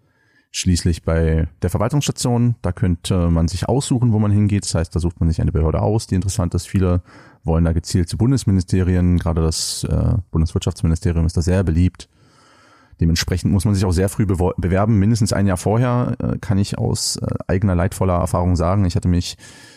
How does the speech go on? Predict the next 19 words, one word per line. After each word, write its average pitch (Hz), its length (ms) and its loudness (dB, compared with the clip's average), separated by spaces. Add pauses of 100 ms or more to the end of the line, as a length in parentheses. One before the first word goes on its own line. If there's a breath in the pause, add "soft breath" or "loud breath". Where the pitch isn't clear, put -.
(100)
etwa 98 200 -2
mit 92 160 0
einem 110 200 2
Jahr 98 160 2
Vorlauf 98 420 0
beim 87 460 2
B 87 100 2
M 87 140 2
W 101 80 2
beworben 104 420 2
und 92 160 2
da 90 100 0
waren 87 160 0
alle 85 180 0
Plätze - 280 -2
schon - 180 0
voll 104 380 0
aufgrund 82 400 -2
der, 82 380 0